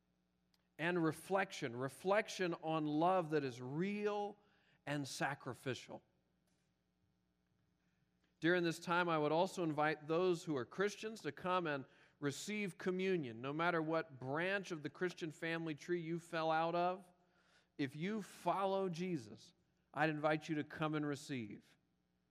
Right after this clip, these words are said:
If you've just recently become a Christian, or today you would like to become a Christian, to commit yourself to Jesus, I would invite you to come and receive as your way of signifying that.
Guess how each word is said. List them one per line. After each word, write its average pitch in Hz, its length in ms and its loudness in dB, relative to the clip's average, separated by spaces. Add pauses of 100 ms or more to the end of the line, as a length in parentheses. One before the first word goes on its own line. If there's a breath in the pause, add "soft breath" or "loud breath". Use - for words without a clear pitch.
(920)
If 151 140 0
you've 226 200 -2
just 185 280 2
recently 190 480 0
become 208 640 0
a 202 60 -10
Christian, 240 500 -6
or 180 160 0
today 180 220 -2
you 202 180 -2
would 202 140 2
like 208 380 0
to 180 100 -2
become 143 340 -4
a 113 80 -6
Christian, - 460 -14 (600)
to 160 100 -2
commit 175 480 0
yourself 190 420 0
to 196 80 -6
Jesus, 175 480 -6 (340 loud breath)
I 175 140 6
would 208 120 4
invite 170 380 2
you 185 60 -4
to 160 80 4
come 185 300 0
and 208 100 0
receive 202 540 0
as 127 160 -2
your 180 160 2
way 165 220 2
of 143 100 -2
signifying 139 840 -4
that. 110 220 -6